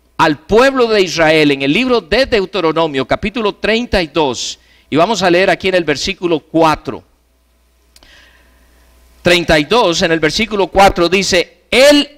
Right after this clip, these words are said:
es la roca". Y noten que la roca en este cap-, en esta porción aparece con mayúscula. "Cuya obra es perfecta, porque todos sus caminos son rectitud. Dios de verdad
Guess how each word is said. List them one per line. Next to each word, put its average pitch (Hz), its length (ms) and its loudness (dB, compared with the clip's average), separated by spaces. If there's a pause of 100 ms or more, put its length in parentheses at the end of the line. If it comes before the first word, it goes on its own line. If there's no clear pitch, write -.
es 233 540 4
la 175 220 4
roca". 180 420 0
Y 156 40 -2
noten 277 320 -4
que 233 140 -2
la 170 120 0
roca 160 500 0
en 165 80 -4
este 233 260 -4
cap-, - 240 -6
en 165 100 -2
esta 165 560 -2
porción 165 460 -2
aparece 165 420 -2
con 165 160 -8
mayúscula. 156 680 -4 (1000)
"Cuya 190 540 4
obra 175 200 4
es 175 120 -4
perfecta, 160 580 0
porque 175 320 -2
todos 285 560 0
sus - 240 -4
caminos 147 680 -4 (220)
son 175 720 0 (200)
rectitud. 208 1040 -2 (640)
Dios 247 400 2
de 269 120 2
verdad 170 540 0